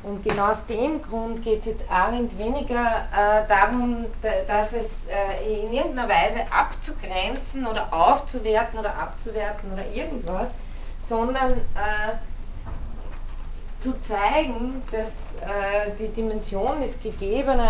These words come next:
allein eine ist, die, äh, nicht nur schützenswert ist, aber die als, äh, nicht sich, äh,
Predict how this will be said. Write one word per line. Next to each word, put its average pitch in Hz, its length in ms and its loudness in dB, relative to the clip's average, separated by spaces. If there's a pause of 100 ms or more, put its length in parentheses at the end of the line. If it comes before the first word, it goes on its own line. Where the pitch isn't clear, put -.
allein 196 680 6 (920)
eine 214 300 2
ist, 226 240 -4 (100)
die, 208 320 -4 (340)
äh, 190 360 2 (920)
nicht 262 280 6
nur 247 160 4
schützenswert 190 960 2
ist, 240 300 -2
aber 214 160 0
die 233 260 0
als, 170 440 8 (640)
äh, 214 720 6
nicht 262 440 0
sich, 277 220 0 (380)
äh, 214 460 4